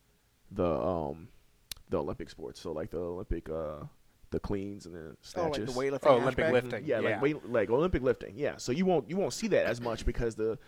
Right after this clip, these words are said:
Speaker 1: because it, it's, you know, you specialize and you grow, you, you get to your peak, your, uh, you know, when you're, like, what I consider your junior
Speaker 3: Mm-hmm.
Speaker 1: year.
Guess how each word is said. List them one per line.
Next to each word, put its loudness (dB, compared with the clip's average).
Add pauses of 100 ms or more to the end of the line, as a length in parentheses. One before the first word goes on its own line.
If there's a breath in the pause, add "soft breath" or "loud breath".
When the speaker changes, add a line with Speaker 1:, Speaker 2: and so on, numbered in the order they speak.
(260 soft breath)
Speaker 1:
because 2
it, -2
it's, -8
you -8
know, -6
you -6
specialize -2
and -8
you -8
grow, -2 (160)
you, -8
you -8
get -4
to -8
your -4
peak, -12 (460 soft breath)
your, 0
uh, 2 (340)
you -10
know, -6 (140)
when -8
you're, -2
like, -12 (300)
what -4
I -6
consider -10
your -12
junior -14
Speaker 3:
Mm-hmm. -8
Speaker 1:
year. -6